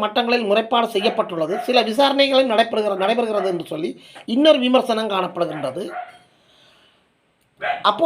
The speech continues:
அந்த உள்ள கணக்காய்வு திணைக்களம் என்னத்தை புடுங்குறாங்கள்? அல்லது அவங்களுக்கு பங்கோ அல்லது விசாரிக்க வேண்டும், கஞ்சா செடி வளர்ப்பதை சொல்லியே பிடிக்காதவர்களே என்னத்தை சொல்ல, அவங்களும் இப்படியா,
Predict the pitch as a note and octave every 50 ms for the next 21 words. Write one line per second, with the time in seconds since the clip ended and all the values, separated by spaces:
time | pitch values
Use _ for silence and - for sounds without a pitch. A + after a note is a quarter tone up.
0 | D4+ C#4+ C#4+ C#4+ C#4 - A#3+ C4 D#4 E4+ D#4+ E4 - - A3+ A#3+ D4 C#4+ - C#4+
1 | C#4+ C#4+ C#4+ C#4 C#4+ C#4+ B3 A#3+ B3+ C4 C4 - C4 C4 D4 D4 B3+ A3+ B3+ D4
2 | D4+ D4 C#4+ C4 - - A3+ B3+ C4+ C4 C4 B3+ B3 B3+ B3+ C4 C4 C4 C4 -
3 | - - - - - _ _ _ _ _ _ _ _ _ - E3+ F#3 G#3 A3 B3
4 | D4 D#4 B3 G#3+ A#3 C4 C#4+ C#4+ C#4+ C#4+ C#4 D4 C#4+ - - B3 G#3+ A3+ B3+ C#4
5 | C#4 C4 C#4 D4+ D4 C4 A#3 B3 C4 B3+ B3+ A#3 G#3+ - C4+ C#4 C#4+ C#4 - C#4
6 | B3+ B3+ B3 B3+ C#4 D4 D4 - - A#3 B3 C4+ C#4 D4 C#4 C4+ C#4 - C4+ C4
7 | C4 A3+ G#3 A3+ C4 C4 - C4+ C4 C4 C4 C4 - A#3 A3+ A#3+ B3 C4 C#4+ C#4
8 | C#4 - A3+ B3 A#3 - B3+ A#3+ A3+ A#3+ A3+ G#3 F#3+ F3+ F3 F#3+ A#3+ C4+ - G3+
9 | G#3+ B3+ D4+ E4 D#4+ - - C#4+ C#4 - - B3 B3 B3+ B3+ C4 C4 C4 C4 -
10 | - _ _ _ _ - - - - E3 F3+ A3 C4 D4+ D4+ D4+ D4 C#4 B3+ -
11 | - C#4 C4+ C4 C#4 C4+